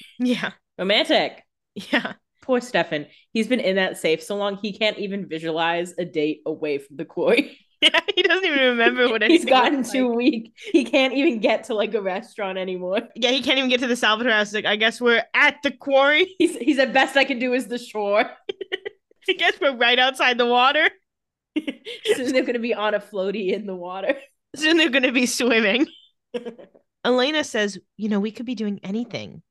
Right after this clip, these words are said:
Speaker 2: be anywhere. Why here? Why this?" He says, "These are the good moments,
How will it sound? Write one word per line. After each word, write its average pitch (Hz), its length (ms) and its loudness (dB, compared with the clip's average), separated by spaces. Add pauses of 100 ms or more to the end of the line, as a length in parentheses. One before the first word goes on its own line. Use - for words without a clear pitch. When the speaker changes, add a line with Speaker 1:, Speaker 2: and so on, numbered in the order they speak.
Speaker 2:
be 226 120 -4
anywhere. 202 560 -4 (540)
Why 233 300 -2
here? 240 320 -4
Why 190 180 -2
this?" 175 540 -8 (540)
He 208 120 -6
says, 151 300 -4
"These 233 300 -2
are 233 60 0
the 214 100 -2
good 160 260 -4
moments, 139 640 -12